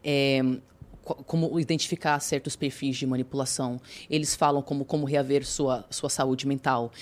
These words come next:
eles falam sobre como um sistema funciona. Por quê? Tem um cara excelente chamado, ah, Murray Bowen, que eu gosto muito, que estudou famílias inteiras.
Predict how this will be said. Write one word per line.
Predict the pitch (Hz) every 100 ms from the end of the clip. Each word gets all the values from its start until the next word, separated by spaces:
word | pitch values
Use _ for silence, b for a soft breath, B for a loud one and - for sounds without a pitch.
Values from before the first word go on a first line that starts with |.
| B
eles | 156 156 -
falam | 151 143 139 -
sobre | - 151 135
como | 151 147
um | 143
sistema | - 160 - - 143 131 127 131 -
funciona. | - 143 127 - 135 123 123 - -
Por | 147
quê? | 131 117 b b b -
Tem | 151
um | 156 143
cara | 131 147
excelente | 151 - 151 139 131 135
chamado, | 127 139 131 127 131 123 107
ah, | 117 113
Murray | 123 147 151
Bowen, | 131 131 127 113 110
que | -
eu | 123
gosto | 131 - 127
muito, | 135 135 127 120 B B B B B -
que | 170
estudou | 170 - 165 185
famílias | 208 - 185 208 247 208
inteiras. | 214 - 131 117 110 -